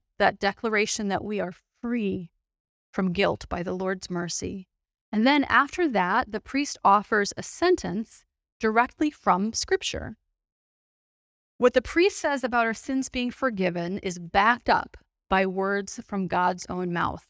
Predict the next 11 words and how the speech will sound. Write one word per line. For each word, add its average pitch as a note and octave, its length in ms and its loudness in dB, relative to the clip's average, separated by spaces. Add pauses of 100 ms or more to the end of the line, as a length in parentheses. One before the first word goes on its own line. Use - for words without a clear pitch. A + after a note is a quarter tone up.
from F3+ 160 -4
Scripture. - 680 -6 (380)
And G3+ 120 2
the G#3 60 2
proper C4+ 500 4
liturgical B3 680 -4
name F#3+ 260 0
for G#3+ 140 -6
those F#3 360 -2 (220)
sentences G3 720 -2
are F3+ 320 0